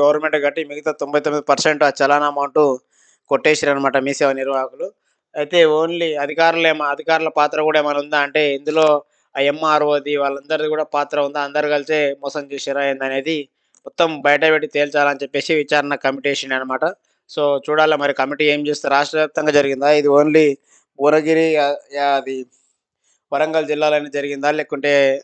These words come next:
అంతటా ఉందా వీళ్ళ నెట్వర్క్ అనేది మొత్తం తేలుతుంది అనమాట.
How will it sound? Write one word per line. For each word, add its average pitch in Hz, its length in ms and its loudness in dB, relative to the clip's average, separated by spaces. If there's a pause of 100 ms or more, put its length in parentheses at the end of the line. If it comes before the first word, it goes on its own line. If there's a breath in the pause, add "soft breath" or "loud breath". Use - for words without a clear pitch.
(120)
అంతటా 151 360 2
ఉందా 147 180 2
వీళ్ళ 143 160 4
నెట్వర్క్ 139 440 -2
అనేది 139 280 0
మొత్తం 139 300 -2
తేలుతుంది 139 420 -4
అనమాట. 135 300 -10